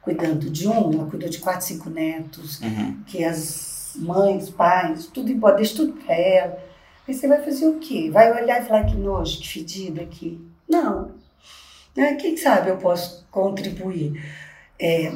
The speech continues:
Speaker 1: por exemplo, as fobias, os pânicos. Esse meu cunhado, pai do menininho, tem um metro e noventa e dois, negro, tinindo,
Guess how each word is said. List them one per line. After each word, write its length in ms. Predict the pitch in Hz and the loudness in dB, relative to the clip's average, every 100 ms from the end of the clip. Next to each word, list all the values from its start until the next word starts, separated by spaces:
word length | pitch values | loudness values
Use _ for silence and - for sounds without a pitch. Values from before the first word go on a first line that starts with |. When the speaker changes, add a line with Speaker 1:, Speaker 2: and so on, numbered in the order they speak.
| - | -4
Speaker 1:
por 100 | 196 | 0
exemplo, 640 | 185 190 165 151 151 156 - | 2 2 2 0 -2 -6 -6
as 160 | - - | -8 -6
fobias, 580 | 202 170 170 156 143 | -4 -4 -4 -2 0
os 140 | - - | -2 -6
pânicos. 800 | - 160 139 143 - - - - _ _ _ _ _ _ _ _ - | -2 0 0 -4 -6 -14 -18 -20 _ _ _ _ _ _ _ _ -10
Esse 260 | 170 151 170 | -6 -4 0
meu 200 | 156 147 | 2 0
cunhado, 460 | 165 156 147 143 | -2 -2 -4 -6
pai 200 | - 143 | -6 -6
do 80 | 135 | -4
menininho, 560 | 151 147 147 185 180 165 | -6 -6 -8 -8 -8 -8
tem 100 | 156 | -6
um 40 | |
metro 300 | 156 147 - 156 | -4 -4 -8 -10
e 20 | |
noventa 320 | 156 151 147 | -8 -8 -8
e 60 | 156 | -10
dois, 480 | - - - - - | -12 -14 -16 -16 -8
negro, 520 | 170 165 170 - - | -4 -4 -4 -8 -8
tinindo, 640 | - 214 214 175 156 160 | -4 0 2 2 -2 -6